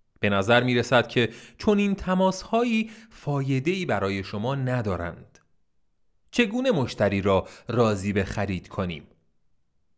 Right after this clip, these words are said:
بیایید کمی در مورد دغدغهٔ مشتری برای خرید صحبت کنیم. در این مقاله به شما نشان می‌دهیم که چطور با تکنیک‌های روانشناختی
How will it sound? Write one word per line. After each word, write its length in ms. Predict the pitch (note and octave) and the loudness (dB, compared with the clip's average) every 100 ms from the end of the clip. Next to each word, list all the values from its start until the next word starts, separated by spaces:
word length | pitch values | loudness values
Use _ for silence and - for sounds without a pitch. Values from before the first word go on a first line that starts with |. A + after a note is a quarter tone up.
| _ _ - | _ _ -4
بیایید 320 | A3+ B3+ B3 | 2 2 2
کمی 340 | - G#3+ G#3+ G3+ | 0 0 0 -2
در 320 | B2+ A2+ A2 | 2 2 2
مورد 520 | A2 A2+ C3 B2+ A#2+ | -2 -2 0 0 0
دغدغهٔ 680 | G#2 G#2 G#2 G#2 G#2 D3+ E3 | -2 -4 -2 -2 -2 -4 -4
مشتری 680 | B2 F#2+ - F2+ A2+ C3+ - - | -6 -6 -4 0 0 -2 -6 0
برای 340 | F#3 A3 B3+ C#4 | 2 2 2 -2
خرید 440 | - C#3 A#2 - | 0 -2 -2 -4
صحبت 460 | - F2+ F2+ F2 - | -6 -4 -2 -4 -4
کنیم. 320 | F#2 D#2 C2 _ _ _ _ _ _ _ _ A#2+ | -8 -8 -14 _ _ _ _ _ _ _ _ 4
در 220 | A#2 A#2 | 6 6
این 180 | C3 C3 | 4 2
مقاله 600 | A#2+ G#2+ G#2+ G#2+ G3+ A3+ - - | 2 2 2 4 2 0 -2 2
به 80 | |
شما 240 | G3 G#3 A3 | 4 4 2
نشان 380 | G3 F3 F#3+ F3 | 2 2 0 0
می‌دهیم 440 | D#3+ D3 C#3+ C3+ | 2 2 2 -2
که 240 | B2+ B2+ | 0 0
چطور 440 | B2 G#3+ G#3+ A#3+ F3 | 0 -2 0 2 4
با 140 | B2 | 2
تکنیک‌های 800 | A2+ C#3 C#3 D#3+ D#3+ G3 G#3+ G#3+ | 2 0 2 -2 0 2 4 4
روانشناختی 1000 | F#3+ D3 C3+ B2+ B2+ A2+ G2+ - F#3+ A3+ | 4 4 2 0 -2 0 -2 -2 0 0